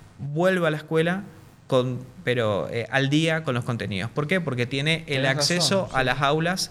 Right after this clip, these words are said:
Speaker 1: desde la plataforma.
Speaker 2: Sí, un chico que no, no va a la semana a la escuela se pierde la tarea, se pierde la actualización del,
Speaker 1: Ujú.
Speaker 2: del curso del profesor.
Speaker 1: O
Speaker 2: Es
Speaker 1: tiene
Speaker 2: verdad.
Speaker 1: que venir el papá a buscar las tareas.
Speaker 2: Ujú.
Speaker 1: O un amigo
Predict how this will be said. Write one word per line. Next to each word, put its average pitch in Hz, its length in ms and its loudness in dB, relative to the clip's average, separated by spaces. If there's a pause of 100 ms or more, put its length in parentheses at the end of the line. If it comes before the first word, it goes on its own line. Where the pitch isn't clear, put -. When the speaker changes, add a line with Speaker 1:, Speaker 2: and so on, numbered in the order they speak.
Speaker 1:
desde 131 320 0
la 123 120 2
plataforma. 117 460 -4
Speaker 2:
Sí, 180 80 -2
un 151 120 -2
chico 180 220 -4
que 143 100 -6
no, 156 200 -4
no 143 140 -2
va 156 80 4
a - 20 4
la 165 80 2
semana 147 220 0
a - 20 -4
la 135 60 -4
escuela 170 240 -4
se 143 80 -4
pierde 131 240 -2
la 123 120 -4
tarea, 147 380 0
se 139 100 -6
pierde 131 200 -2
la 127 100 -2
actualización 131 500 -4
del, 127 120 -4
Speaker 1:
Ujú. 123 260 -4
Speaker 2:
del 127 140 -8
curso 131 220 -6
del 120 60 -4
profesor. 147 680 0 (240)
Speaker 1:
O 156 140 2
Speaker 2:
Es 139 40 0
Speaker 1:
tiene 165 180 0
Speaker 2:
verdad. 156 40 -2
Speaker 1:
que 156 100 2
venir 151 300 2
el 165 140 2
papá 151 300 2
a - 20 4
buscar 156 260 0
las 131 120 2
tareas. 127 500 0
Speaker 2:
Ujú. 131 120 -4
Speaker 1:
O 131 200 4
un 151 180 4
amigo 143 480 4